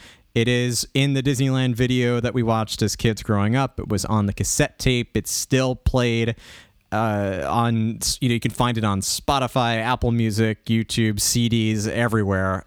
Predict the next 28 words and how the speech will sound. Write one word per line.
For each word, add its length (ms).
Um, 600
it's 540
really 400
transcended 680
generations. 760
So, 400
um, 380
and 140
again, 240
it 100
was 140
not 160
a 40
Sherman 260
Brothers 300
hit, 220
but 260
George 360
Bruns 540
working 320
with 260
X 220
Atencio 680
to 240
develop 320
this 140
song. 320
So 340